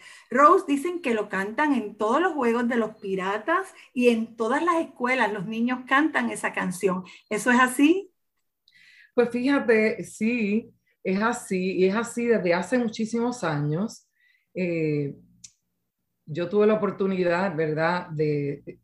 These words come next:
Speaker 2: cuando era orientadora en la Escuela Superior de Quebradillas, Juan Alejo de Arismendi, de comenzar a cantar esa canción con los estudiantes orientadores y con otro compañero orientador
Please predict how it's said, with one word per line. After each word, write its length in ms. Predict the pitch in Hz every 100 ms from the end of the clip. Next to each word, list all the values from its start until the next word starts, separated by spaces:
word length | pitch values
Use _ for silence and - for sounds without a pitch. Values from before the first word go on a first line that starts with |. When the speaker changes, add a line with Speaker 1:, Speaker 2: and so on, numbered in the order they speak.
| _ _
Speaker 2:
cuando 340 | 180 165 151 151
era 260 | 156 180 175
orientadora 1000 | 170 160 160 180 185 151 151 190 214 - _ _ -
en 160 | 170
la 60 | 151
Escuela 340 | 151 160 170
Superior 480 | 165 160 170 165 165
de 120 | 170
Quebradillas, 540 | 165 165 160 156 175 175
Juan 160 | 156
Alejo 300 | 147 143 147
de 120 | 165
Arismendi, 680 | 165 185 185 147 143 151 - _ _ _
de 140 | 185
comenzar 420 | 208 196 190 233 269
a 60 |
cantar 300 | 269 247 247
esa 180 | 254 247
canción 500 | 247 240 254 247 247
con 140 | 190
los 100 | 170
estudiantes 840 | 160 165 160 156 165 196 196 - _ _ _ -
orientadores 1000 | 185 185 180 185 202 165 151 156 160 - _ _ _
y 120 | 208
con 180 | 214 196
otro 200 | 208 277
compañero 800 | 277 262 254 240 240 240 226 214 -
orientador 920 | 196 180 185 185 202 156 147 156